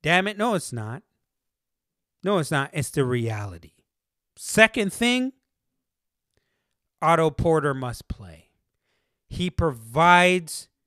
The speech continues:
something off the bench that the Raptors need. He brings a bit of toughness. He brings shooting. He brings a calm spirit. He brings defense. Otto Porter is a guy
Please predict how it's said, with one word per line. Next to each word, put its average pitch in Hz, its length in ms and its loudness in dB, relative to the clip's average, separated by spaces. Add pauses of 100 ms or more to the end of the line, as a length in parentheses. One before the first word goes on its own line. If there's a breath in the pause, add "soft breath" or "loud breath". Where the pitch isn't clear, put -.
(480)
something 165 480 -2
off 147 200 0
the 151 100 -4
bench 123 380 -4
that 156 180 -6
the 151 80 -6
Raptors 117 600 -6
need. 98 440 -14 (1000)
He 135 120 -10
brings 156 340 2
a 165 60 0
bit 147 180 0
of 143 140 -4
toughness. 131 760 -4 (540)
He 147 160 -4
brings 156 340 -2
shooting. 113 680 -4 (1080)
He - 180 -10
brings 147 360 0
a 143 60 -4
calm 143 520 -4
spirit. 113 680 -6 (960)
He - 160 -8
brings 147 560 -2
defense. 117 800 -8 (1700)
Otto 196 340 8
Porter 165 480 4
is 135 140 -2
a 139 80 -2
guy 123 460 0